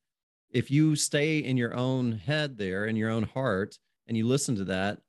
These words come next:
then you move towards isolation. But in going to the Lord, you experience some freedom from that,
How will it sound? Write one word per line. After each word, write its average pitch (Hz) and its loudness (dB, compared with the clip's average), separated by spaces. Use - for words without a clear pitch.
then 123 2
you 131 6
move 131 2
towards 120 -4
isolation. 123 -4
But 131 6
in 127 4
going 147 6
to - -6
the 147 4
Lord, 110 2
you 123 2
experience 110 -2
some 107 -6
freedom 147 2
from 101 -2
that, 92 0